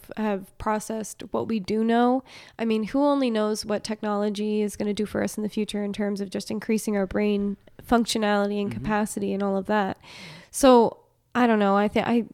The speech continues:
Speaker 1: there's so much. But, um, interestingly enough, to switch to Mars, sorry, that was a little
Speaker 2: No,
Speaker 1: loud.
Speaker 2: you're, you're
Speaker 1: Um,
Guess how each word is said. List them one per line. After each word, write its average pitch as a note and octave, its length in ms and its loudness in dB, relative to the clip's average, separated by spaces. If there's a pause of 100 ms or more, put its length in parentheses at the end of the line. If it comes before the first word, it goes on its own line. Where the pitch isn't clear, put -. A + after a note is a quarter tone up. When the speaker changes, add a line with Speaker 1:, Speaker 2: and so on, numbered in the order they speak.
(160)
Speaker 1:
there's A#3 200 2
so A3 220 0
much. G3 560 -4 (120)
But, G#3 180 -2
um, G#3 380 -2 (840)
interestingly C4+ 680 6
enough, A3+ 300 8
to C4 120 0
switch - 300 -4
to B3 80 -2
Mars, G3+ 320 -4
sorry, - 400 -8
that - 100 -8
was G3+ 120 -10
a G#3 40 -12
little G3+ 160 -6
Speaker 2:
No, F#3 60 -4
Speaker 1:
loud. F#3 280 -6
Speaker 2:
you're, B2 240 -6
you're B2 180 -12 (440)
Speaker 1:
Um, A#3 420 2